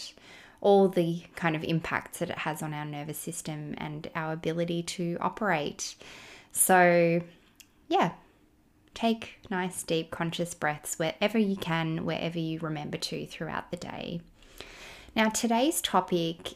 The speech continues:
is a little bit different. So I was looking through my list of ideas, which I like to go to sometimes if I'm looking for inspiration for podcast ideas or just any content in general that I'm wanting to share with my audience. And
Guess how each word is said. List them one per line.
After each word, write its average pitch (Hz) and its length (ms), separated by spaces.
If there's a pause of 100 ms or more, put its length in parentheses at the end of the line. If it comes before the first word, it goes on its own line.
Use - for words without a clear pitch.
is 160 840
a 185 60
little 185 200
bit 254 140
different. 214 720
So - 320
I 165 300
was 160 260
looking 240 300
through 226 240
my 180 160
list 170 320
of 185 100
ideas, 156 720
which - 360
I 170 100
like 190 220
to 240 120
go 170 200
to 165 320
sometimes 160 680
if - 120
I'm 156 140
looking 156 320
for - 140
inspiration 185 960
for 170 140
podcast 180 640
ideas 165 640
or 151 260 (460)
just 233 240
any 180 240
content 165 540 (120)
in 165 160
general 165 440
that 180 180
I'm 156 160
wanting 156 240
to 170 120
share 180 280
with 180 160
my 175 100
audience. 170 640 (540)
And 208 580